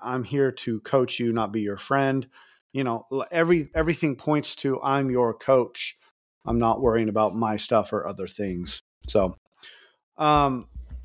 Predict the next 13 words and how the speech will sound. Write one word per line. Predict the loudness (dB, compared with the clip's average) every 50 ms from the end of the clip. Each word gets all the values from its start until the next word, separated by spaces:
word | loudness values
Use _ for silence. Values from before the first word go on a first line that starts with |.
| -14 -16 -16 -16 -6
the, | 2 6 6 6 6 6 4
that | 4 2 4 4
was | 2 2 4
all, | 6 6 8 8 6
like, | 6 4 2 0 0
really, | 0 0 2 2 2 -2 -2 -6 -8 -12 _ -20 -18 -16 -16 -16 -14 -10 -10 -10
<laughs> | -10 -10 -14 -20 -20 _ _ _ 0
really | 4 6 6 6
good | 6 4 4
conversation | 2 0 0 2 4 4 4 4 4 -2 -4 -4 -10 -18 -20 -10 -4
all | 0 4 6 6 6
around | 6 6 4 4 2 0 0
coaching, | 2 2 2 2 2 0 0 0 -2